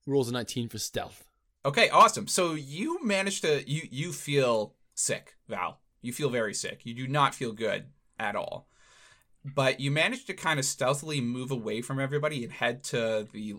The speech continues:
Speaker 2: latrines at the rear of the living quarters. And you kind of duck yourself in one of those, and you end up vomiting out one of the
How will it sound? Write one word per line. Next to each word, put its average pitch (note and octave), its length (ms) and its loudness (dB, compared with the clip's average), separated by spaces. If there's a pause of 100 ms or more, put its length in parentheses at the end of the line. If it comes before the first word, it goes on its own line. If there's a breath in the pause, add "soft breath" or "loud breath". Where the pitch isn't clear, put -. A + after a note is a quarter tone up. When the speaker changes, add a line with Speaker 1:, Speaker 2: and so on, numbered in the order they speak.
Speaker 2:
latrines A#2+ 800 -4
at A#2+ 100 -4
the C3 80 -2
rear A#2+ 320 0
of A2+ 360 -2
the G#2+ 360 -6 (100)
living A#2+ 300 -4
quarters. D3+ 480 -2 (480 soft breath)
And A2 380 -4
you A#2 80 -6
kind D#3+ 180 0
of C3+ 140 -2
duck C#3 200 2
yourself C#3 440 0
in A#2+ 160 -2
one A#2 160 0
of G#2+ 60 -4
those, A2 320 0
and G#2+ 300 -4
you G#2+ 200 -4
end B2 140 0
up A2 120 0
vomiting G#2+ 640 0
out G2 280 -2 (120)
one G#2+ 160 -6
of G2 140 -6
the G2+ 260 -8